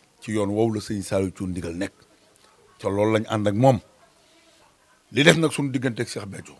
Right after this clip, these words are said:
Bi mu fi nekk daf ñoo jàngal, di ñu defar. Di ñu jàngal ku ci am doom moo lay kii, ku ci lu ci waay bëgg moo la koy defal.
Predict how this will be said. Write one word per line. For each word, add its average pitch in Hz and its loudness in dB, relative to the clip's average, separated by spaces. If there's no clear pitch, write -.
Bi 101 -6
mu 101 -12
fi 113 -8
nekk 104 -6
daf 101 -12
ñoo 98 -4
jàngal, 98 -6
di 90 -20
ñu 90 -12
defar. 90 -10
Di 80 -20
ñu 87 -16
jàngal 98 -6
ku - -20
ci - -12
am 95 -4
doom 98 -2
moo 85 -10
lay 95 -6
kii, 101 -10
ku 92 -18
ci 98 -8
lu 113 -8
ci 131 -4
waay 120 6
bëgg 98 -8
moo 90 -8
la 92 -6
koy 87 -12
defal. 82 -16